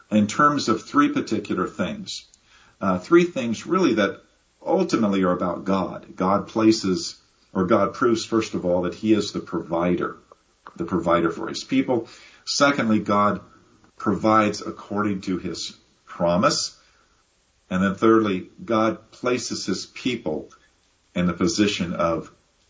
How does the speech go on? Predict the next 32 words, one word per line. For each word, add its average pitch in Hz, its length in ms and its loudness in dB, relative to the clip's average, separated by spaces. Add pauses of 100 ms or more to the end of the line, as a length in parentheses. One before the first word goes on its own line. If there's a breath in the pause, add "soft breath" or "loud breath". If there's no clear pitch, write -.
(160)
dependency. - 800 -2 (1500)
Now, 98 300 4 (760 soft breath)
today 131 260 4
I 135 60 6
want 131 200 2
us - 140 -4
to 107 60 -4
consider 123 420 -6
this 110 200 -2
passage 120 640 -2
and 101 140 -2
what 104 120 0
it - 100 -4
says 135 440 0
about 92 260 -2
the - 80 -6
provision 85 640 -4 (140)
for 92 180 0
Elijah. 85 540 0 (580 soft breath)
And 104 380 2
in, 104 300 2 (120)
in 107 140 6
light 139 240 4
of - 140 2
how 123 160 0
we're 110 140 4
treating 143 500 2
this 107 180 4
particular - 500 -6
passage, 117 560 0
but - 120 -6
specifically, 110 1000 0